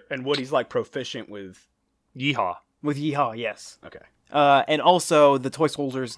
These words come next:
Speaker 3: got guns.
Speaker 2: Which, uh, which Toy Sto-, is just Toy Story one?
Speaker 3: All, all of, all of 'em.
Speaker 2: I haven't
Speaker 1: So, like
Speaker 2: seen anything past two. <laughs>
Speaker 3: Well, it, it's all the same toys.
Speaker 1: Yeah, it's essentially the same past two.
Speaker 3: <laughs> Yeah.
Speaker 2: Okay.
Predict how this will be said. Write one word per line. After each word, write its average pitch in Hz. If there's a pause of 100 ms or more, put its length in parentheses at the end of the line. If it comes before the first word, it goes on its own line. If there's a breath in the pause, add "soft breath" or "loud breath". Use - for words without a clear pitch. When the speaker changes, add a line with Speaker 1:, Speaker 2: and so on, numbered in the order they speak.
Speaker 3:
got 120
guns. 110
Speaker 2:
Which, 165
uh, 151
which 143
Toy 156
Sto-, -
is 117
just 131
Toy 147
Story 147
one? 165 (360)
Speaker 3:
All, -
all 127
of, - (180)
all 127
of 123
'em. 113 (320)
Speaker 2:
I 117
haven't 151
Speaker 1:
So, -
like -
Speaker 2:
seen 143
anything 131
past -
two. 123
<laughs> 143
Speaker 3:
Well, 151
it, 165
it's 180
all 180
the 175
same 151
toys. 147
Speaker 1:
Yeah, 123
it's 127
essentially 135
the 107
same 98
past 87
two. 85
Speaker 3:
<laughs> -
Yeah. 120
Speaker 2:
Okay. 110